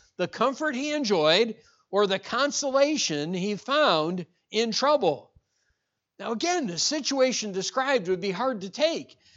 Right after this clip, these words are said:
I mean, he's crying to God. So he's obviously in, uh, well,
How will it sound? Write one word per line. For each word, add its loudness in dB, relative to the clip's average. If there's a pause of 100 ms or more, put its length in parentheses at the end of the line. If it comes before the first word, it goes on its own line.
(120)
I -6
mean, -2
he's -2
crying 2
to 0
God. 2 (680)
So -4
he's -2
obviously 0 (180)
in, -4 (100)
uh, 0 (320)
well, 4